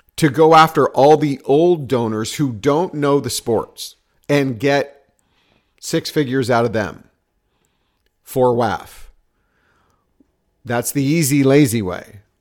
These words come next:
The, the smart long-term play would have been to get all of these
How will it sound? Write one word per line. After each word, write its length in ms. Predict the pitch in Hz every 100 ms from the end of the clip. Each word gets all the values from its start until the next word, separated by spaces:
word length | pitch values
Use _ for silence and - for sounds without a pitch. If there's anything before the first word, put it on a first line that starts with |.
| _ _ -
The, 520 | 120 143 131 113 - _ _ -
the 200 | 127 131
smart 540 | - 165 214 277 -
long-term 800 | 135 135 139 131 - 240 233 156
play 340 | - 117 110
would 440 | 110 117 120 104 - _
have 180 | 123 110
been 280 | 143 139 135
to 200 | 135 110
get 220 | 127 120
all 300 | 113 160 196
of 100 | 160
these 540 | 170 165 147 127 -